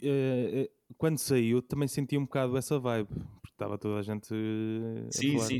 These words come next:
Speaker 2: sim. É o problema destes filmes, que,
Speaker 1: Yeah.
Speaker 2: aliás, uma das razões que eu também não tinha visto até agora foi um bocado por esse hype pedante à volta do filme, que
Speaker 1: Yeah.
Speaker 2: depois, que depois é injusto, é mais as pessoas que tu ouves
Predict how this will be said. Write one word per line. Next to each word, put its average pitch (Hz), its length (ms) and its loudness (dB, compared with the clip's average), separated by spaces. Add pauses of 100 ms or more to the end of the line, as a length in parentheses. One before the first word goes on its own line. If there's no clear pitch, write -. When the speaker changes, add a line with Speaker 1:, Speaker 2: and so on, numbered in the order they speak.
(120)
Speaker 2:
sim. 104 320 -8
É 110 80 -2
o 139 80 0
problema 139 300 -2
destes 131 280 0
filmes, 110 300 -2
que, 104 120 -6
Speaker 1:
Yeah. 120 180 0
Speaker 2:
aliás, 117 240 0
uma 98 180 0
das 98 120 0
razões 104 280 0
que - 80 -8
eu 117 60 -2
também 113 180 -2
não 98 140 0
tinha 101 240 0
visto 98 200 -4
até 95 460 -2
agora 98 400 0
foi 117 160 -4
um 113 100 0
bocado 117 680 -4 (640)
por 117 160 0
esse 117 240 0 (140)
hype 113 640 -2 (100)
pedante 117 480 0
à 117 60 -2
volta 113 320 -4
do 123 100 -8
filme, 123 300 -4
que 120 80 -8
Speaker 1:
Yeah. 101 160 -10
Speaker 2:
depois, 92 220 -4 (220)
que - 80 -16 (120)
depois 95 240 -4
é 110 60 2
injusto, 123 500 2
é 90 40 -2
mais 90 280 -2
as 92 120 -2
pessoas 101 520 0
que - 100 -18
tu 98 100 -2
ouves 101 520 0